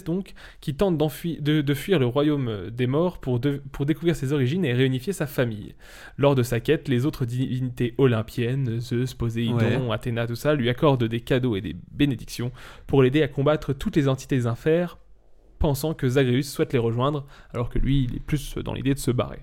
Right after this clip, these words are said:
Speaker 1: Mais bon,
Speaker 2: Ok.
Speaker 1: ça c'est un peu le, le pitch de base. C'est un jeu qui est super cool, ça m'a beaucoup plu, c'est très graphique déjà, bah,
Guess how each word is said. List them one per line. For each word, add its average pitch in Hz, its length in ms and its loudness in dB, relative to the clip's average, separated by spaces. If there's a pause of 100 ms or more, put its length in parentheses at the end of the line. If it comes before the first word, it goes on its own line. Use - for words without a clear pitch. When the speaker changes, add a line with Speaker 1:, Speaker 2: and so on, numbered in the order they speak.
Speaker 1:
Mais - 80 -8
bon, - 120 -10 (100)
Speaker 2:
Ok. 170 240 0 (100)
Speaker 1:
ça 127 160 -2
c'est 131 120 -4
un 117 80 -4
peu 139 100 -2
le, 113 200 2
le 120 120 -2
pitch - 240 -4
de 135 80 0
base. - 300 -4 (500)
C'est 180 540 6
un 185 120 4
jeu 214 140 0
qui - 160 -6
est 190 40 -2
super - 360 -4
cool, 190 180 -2
ça 151 120 -4
m'a 139 100 2
beaucoup 160 380 -6
plu, 170 200 -4
c'est 139 300 0
très 160 260 4
graphique 151 340 0
déjà, 156 280 2
bah, 123 240 -2